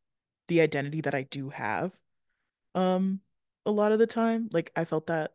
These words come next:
also, like, I, I am a Mexican Puerto Rican woman, and I moved to Mexico last year, and I got there and I was like, "Oh, no, I, I really am, like,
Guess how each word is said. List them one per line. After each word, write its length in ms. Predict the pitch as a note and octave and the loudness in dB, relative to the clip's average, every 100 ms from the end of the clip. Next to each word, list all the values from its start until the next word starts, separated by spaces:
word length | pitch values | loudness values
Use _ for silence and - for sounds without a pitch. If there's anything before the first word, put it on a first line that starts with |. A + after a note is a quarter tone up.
| - | -6
also, 380 | D#3 D3+ E3 D#3+ | -6 -4 -4 -2
like, 280 | D#3 D3 - _ _ _ _ _ _ _ _ - | -4 -8 -14 _ _ _ _ _ _ _ _ -2
I, 420 | E3 E3 D#3+ D#3+ - | 2 2 0 -2 -2
I 160 | E3+ F3+ | 4 6
am 160 | G3 | 6
a 40 | F#3 | 4
Mexican 360 | E3 - F3 | 0 -2 -4
Puerto 160 | E3+ D#3 | -2 -2
Rican 240 | D3 D3 | -2 -6
woman, 340 | C#3+ C#3+ E3+ F#3+ - - _ - | -6 -4 -4 -6 -10 -20 _ -4
and 420 | E3 D3+ C#3+ D3 - | 0 2 2 -2 -2
I 100 | D3 | 0
moved 240 | D#3+ D#3+ | 0 -2
to 80 | - | -4
Mexico 420 | C#3 C3 - F#3 | -4 -4 -4 0
last 340 | F#3+ G#3 G#3 - | 2 2 0 -2
year, 320 | A#3 A#3 A#3+ - _ _ _ _ - | 0 0 -2 -10 _ _ _ _ 0
and 140 | D#3+ | 2
I 100 | D3 | 4
got 240 | C#3+ C#3+ E3 | 2 0 0
there 100 | E3 | -2
and 100 | D3+ | -2
I 60 | |
was 100 | D#3 | -2
like, 180 | D3 C3 - | -2 -2 0
"Oh, 920 | D3+ G#3+ A3+ A#3 A#3 A3 G3+ F3+ E3 E3 | 4 6 8 6 4 2 0 -4 -6 -6
no, 300 | E3 F3 E3 | 0 2 4
I, 240 | E3+ F#3+ | 4 2
I 140 | - E3+ | 0 0
really 540 | F#3 F#3 G3 G3+ F3 | 0 2 2 2 -2
am, 520 | E3+ E3+ D#3+ D3 D3+ - _ _ _ _ _ _ _ _ _ _ _ _ _ _ - | -4 -4 -2 -4 -6 -10 _ _ _ _ _ _ _ _ _ _ _ _ _ _ -2
like, 200 | E3+ | -2